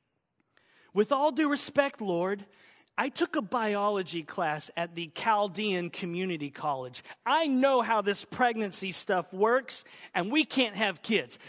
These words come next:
I'm a hundred, she's ninety. We wear diapers now.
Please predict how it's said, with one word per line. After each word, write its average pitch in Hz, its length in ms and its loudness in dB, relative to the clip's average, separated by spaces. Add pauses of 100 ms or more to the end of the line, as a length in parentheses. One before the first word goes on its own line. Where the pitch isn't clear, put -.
(160)
I'm 311 240 6
a 294 80 6
hundred, 254 460 0 (100)
she's 285 480 2
ninety. 185 460 0 (100)
We 330 640 6
wear 190 400 4
diapers 156 680 0
now. 139 440 -4